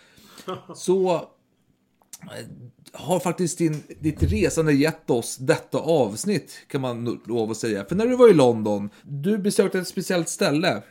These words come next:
Speaker 2: där, som jag har en stor vikt utav vårt avsnitt faktiskt. Eh, vill du berätta lite mer om det?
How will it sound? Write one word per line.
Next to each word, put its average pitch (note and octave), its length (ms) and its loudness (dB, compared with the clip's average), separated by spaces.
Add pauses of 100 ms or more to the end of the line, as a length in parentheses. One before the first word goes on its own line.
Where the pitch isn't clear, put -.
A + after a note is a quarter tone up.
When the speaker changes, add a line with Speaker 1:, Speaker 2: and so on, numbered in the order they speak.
(140)
Speaker 2:
där, A#2 460 -2
som E3 160 -4
jag D#3+ 100 2
har D#3+ 160 2
en D3+ 100 0
stor E3+ 300 6
vikt G3 320 8
utav G#3 200 6
vårt E3+ 160 6
avsnitt F3 520 2
faktiskt. G2+ 440 -10
Eh, C3 60 0
vill C3+ 180 0 (100)
du F3+ 40 0
berätta F#3 220 0
lite B3 160 -4
mer G#3 140 -6
om G3 80 -6
det? G2 180 -6